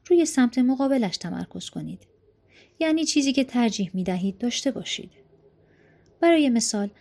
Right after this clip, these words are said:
اگر از دیدن حیوانات خانگی در پناهگاه‌ها رنج می‌برید،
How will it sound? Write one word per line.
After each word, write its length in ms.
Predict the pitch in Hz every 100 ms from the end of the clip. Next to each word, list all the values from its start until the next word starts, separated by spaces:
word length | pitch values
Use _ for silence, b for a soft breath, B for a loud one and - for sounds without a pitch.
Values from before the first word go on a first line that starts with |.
| b b
اگر 260 | 190 202 208
از 200 | 226 226
دیدن 280 | 233 277 294
حیوانات 560 | 285 285 277 269 254
خانگی 480 | 220 208 185 175 185
در 200 | 208 208
پناهگاه‌ها 720 | 220 233 247 233 254 233 302
رنج 360 | 285 214 170 165
می‌برید، 480 | 165 175 214 220